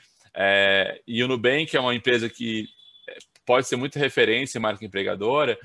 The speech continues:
mas pra mim ele capitaliza muito, é, a, o, o quanto as pessoas amam o produto,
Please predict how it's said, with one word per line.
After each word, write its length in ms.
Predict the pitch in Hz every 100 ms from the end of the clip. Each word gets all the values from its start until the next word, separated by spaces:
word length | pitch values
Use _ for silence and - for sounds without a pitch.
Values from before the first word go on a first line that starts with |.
| - _ _ -
mas 240 | - 110 -
pra 160 | 123
mim 120 | 120
ele 140 | 139 151
capitaliza 720 | 151 151 - 139 123 143 143
muito, 1000 | 135 123 120 123 147 196 170 - 101 95 _ 139 139 -
é, 720 | 101 107 104 101 98 98 98
a, 760 | 104 101 101 98 95 95 92 - _ _ _
o, 100 | - 104 -
o 40 |
quanto 260 | - 147 156
as 80 | -
pessoas 360 | 139 156 117
amam 260 | 123 143 143
o 80 | 131
produto, 760 | 151 160 123 127 147 202 220